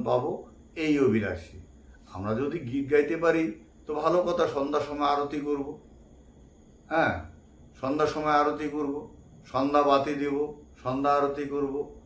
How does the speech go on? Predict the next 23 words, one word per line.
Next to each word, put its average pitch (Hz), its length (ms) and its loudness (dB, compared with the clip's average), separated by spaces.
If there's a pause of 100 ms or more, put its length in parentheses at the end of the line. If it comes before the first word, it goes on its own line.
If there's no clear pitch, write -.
(140)
প্রদক্ষিণ 156 560 -2 (120)
করব। 143 200 -2 (640)
হ্যাঁ, 113 180 -2 (120)
আমরা 156 260 2
যদি 170 160 0 (140)
প্রদক্ষিণ 160 560 -2
করতে 160 220 -8 (120)
যদি 160 120 -8 (120)
মন্ত্র 147 240 -4 (180)
না 135 80 2 (100)
জানি, 156 240 0 (1700)
হরিনাম 160 380 6 (120)
করব, 160 200 0 (720)
হরিনাম 151 380 4 (140)
করতে 156 320 -8
করতে 156 200 -8 (100)
প্রদক্ষিণ 156 440 -4 (100)
করব। 151 180 -4 (200)
প্রদক্ষিণ 165 500 -2
মানে 190 160 2 (920)
ঘুরতে 139 380 0 (100)
হবে। 85 220 -8 (920)
হ্যাঁ, 196 160 2